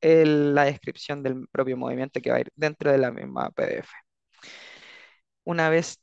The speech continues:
ya generado, solamente nos queda emitir o en este caso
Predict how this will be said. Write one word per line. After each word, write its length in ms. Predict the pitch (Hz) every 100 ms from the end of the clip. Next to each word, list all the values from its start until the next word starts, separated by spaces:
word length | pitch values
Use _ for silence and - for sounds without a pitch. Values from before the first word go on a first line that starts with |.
| -
ya 160 | 156
generado, 720 | 165 180 175 190 220 247 254 _ _ _ - -
solamente 580 | - 170 170 170 -
nos 140 | 165 -
queda 400 | 175 160 151 - -
emitir 500 | 196 208 269 339 370 _
o 180 | 202 208
en 80 | 202
este 220 | - 185
caso 480 | 196 196 190 180